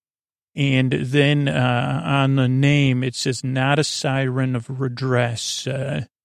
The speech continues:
now, the, the nurse's, uh, uh, hat, I, you, again, sometimes I don't look up these technical names. I'm so deep in creation, so I don't know if that, what that's called.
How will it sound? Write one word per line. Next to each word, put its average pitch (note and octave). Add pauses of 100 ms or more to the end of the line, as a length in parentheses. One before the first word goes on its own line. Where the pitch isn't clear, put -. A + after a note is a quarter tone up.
(520)
now, C#3
the, C#3+
the C#3
nurse's, D#3+
uh, C3
uh, C#3+
hat, D#3
I, C#3
you, D3
again, C#3+
sometimes C#3+
I C3
don't C3
look C#3
up D3
these C3+
technical C3+
names. B2+
I'm C#3+
so -
deep B2+
in B2+
creation, C3
so -
I D3
don't D3
know C#3+
if -
that, C#3
what C#3+
that's B2
called. B2+